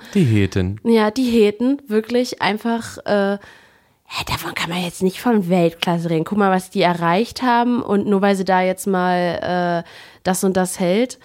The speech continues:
Speaker 2: äh, muss man ja nicht sowas sagen, wo ich mir so dachte, die freuen sich einfach, dass die so eine krasse Leistung bringt, ja, und es wird gepostet und dann wird sich trotzdem drüber aufgeregt, so, ja. Ich mein,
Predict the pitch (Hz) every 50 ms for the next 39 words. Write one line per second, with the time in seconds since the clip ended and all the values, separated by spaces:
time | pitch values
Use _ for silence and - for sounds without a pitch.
0 | - - - - - - _ _ - 202 202 202 196 196 190 185 180 180 - 196
1 | 180 180 175 175 175 170 165 170 165 175 175 160 - - 156 156 160 160 170 165
2 | - 180 170 170 165 170 170 175 - 175 160 160 - - - 175 170 175 196 233
3 | 226 233 226 220 - - 180 190 196 - 196 190 - 180 175 - - - 185 185
4 | 180 180 - - - - 175 180 202 208 208 - - - 185 185 180 175 156 151
5 | 170 - - - 220 214 202 202 202 202 202 196 - 170 160 170 180 - - 175
6 | - - - 190 - - 214 208 - - 196 - - - 202 214 294 - - -
7 | - 247 294 - - - 196 196 202 196 202 202 196 - 196 208 208 - 196 180
8 | - - - - - - - - - 349 302 226 196 196 175 180 - - 175 175
9 | 175 - 175 170 170 160 165 - - - 160 165 165 180 202 185 - - - 202
10 | 196 196 196 180